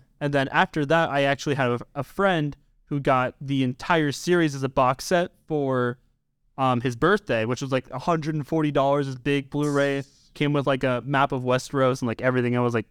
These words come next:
"Dude, this is really nice." But he let me borrow seasons five through, uh, eight. And that's kinda how I got into it, but I would have to have my Blu-ray player 'cause I didn't have a PlayStation at the time.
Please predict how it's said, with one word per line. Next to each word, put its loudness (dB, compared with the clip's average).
"Dude, 0
this -4
is -8
really 0
nice." -2
But -4
he -2
let 4
me 2
borrow 4
seasons -4
five 0
through, -2
uh, 2
eight. 0
And -2
that's 0
kinda -2
how 0
I -2
got 2
into -2
it, -2
but 2
I 2
would -2
have 0
to 0
have 0
my -2
Blu-ray 0
player 0
'cause -2
I 0
didn't -2
have 0
a 0
PlayStation 0
at -4
the -6
time. 0